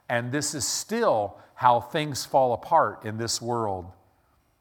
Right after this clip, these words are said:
Natural laws that destroy came into being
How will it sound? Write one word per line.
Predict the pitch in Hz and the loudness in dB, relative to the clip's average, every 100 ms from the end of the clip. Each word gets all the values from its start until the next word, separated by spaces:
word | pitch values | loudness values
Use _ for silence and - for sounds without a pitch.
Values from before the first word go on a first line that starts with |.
| _ _ _ _ _ _ _ - _ - | _ _ _ _ _ _ _ -20 _ -10
Natural | 120 147 185 214 - - 220 208 156 | -2 2 2 0 -4 0 2 2 0
laws | 117 139 147 117 92 87 90 - - _ _ _ _ | 4 6 6 6 2 -4 -4 -4 -4 _ _ _ _
that | 120 107 143 143 107 | 4 8 8 8 -2
destroy | 120 113 - - 151 165 156 98 92 92 92 _ _ _ _ | 0 4 4 2 4 6 6 2 -2 -8 -12 _ _ _ _
came | - - 190 208 220 208 | -14 -8 -6 -4 -4 -4
into | 196 - 156 | -6 -6 -8
being | 123 180 220 156 107 98 | -6 -4 -4 -4 -6 -8